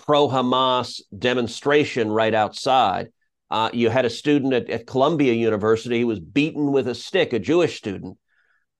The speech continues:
And, and it's interesting, I've, in the last few days, I've spoken with several Jewish friends of mine who are left of center, who've been shocked at, at, at the just blatant, the vicious anti-Semitism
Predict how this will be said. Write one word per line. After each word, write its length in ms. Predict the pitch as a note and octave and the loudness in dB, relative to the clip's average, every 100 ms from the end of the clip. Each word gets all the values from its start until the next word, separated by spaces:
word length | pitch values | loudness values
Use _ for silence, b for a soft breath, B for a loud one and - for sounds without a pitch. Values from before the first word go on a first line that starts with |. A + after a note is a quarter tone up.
| _ _ _ | _ _ _
And, 120 | C#3+ | -2
and 160 | - C#3+ | 0 0
it's 160 | D3 | 4
interesting, 460 | A3 A#3 - - B2+ | 4 4 0 -4 -2
I've, 220 | B2+ A#2 | -2 -2
in 100 | - | -4
the 60 | B2 | -2
last 300 | D3 F3+ - | 0 0 0
few 180 | D#3+ B2+ | -2 0
days, 320 | C3+ C#3+ A#2+ | 2 2 0
I've 140 | A2 | -2
spoken 380 | - B2 A#2+ A#2 | -2 -2 -2 -2
with 140 | G#2+ | -4
several 380 | G#2+ A2+ A#2 B2+ | -2 0 2 0
Jewish 320 | G#2+ A#2+ A#2+ | 0 -2 -2
friends 320 | - A#2 G#2+ G2 | -4 -4 -4 -6
of 40 | |
mine 400 | G2 G2 F#2+ F#2+ _ _ _ _ _ - | -4 -4 -6 -8 _ _ _ _ _ -4
who 120 | B2 | 0
are 80 | A2 | 2
left 320 | A#2 - - | 2 2 0
of 140 | A2+ | -6
center, 420 | - A#2+ F#2+ - - _ _ _ _ _ _ _ _ _ | -4 -4 -4 -10 -20 _ _ _ _ _ _ _ _ _
who've 180 | D3+ B2 | -2 2
been 160 | C#3+ | 2
shocked 920 | B2 - - G#3+ A3+ F3 - - - - _ _ _ _ _ _ _ - | 2 -8 -4 0 2 0 -4 -16 -20 -20 _ _ _ _ _ _ _ -4
at, 200 | B2+ - | -4 0
at, 220 | C3 - | -2 2
at 180 | C#3 C3+ | -2 0
the 120 | C#3+ | 0
just 360 | C#3 C3 G#2 - | 2 0 -2 -6
blatant, 760 | A#2+ B2 C#3 F3+ F#3+ B2 A#2 | -2 0 2 2 2 -4 -2
the 100 | A2+ | -2
vicious 760 | G#2 G2 D3+ F#3+ - D3+ C3+ | -4 -4 0 0 0 -2 -2
anti-Semitism 1300 | - B2+ B2+ C3 A2+ - C3 A#2+ - G#2+ F2 D#2+ F2+ | -4 -6 -4 -4 -4 -2 -2 -2 -4 -6 -6 -10 -14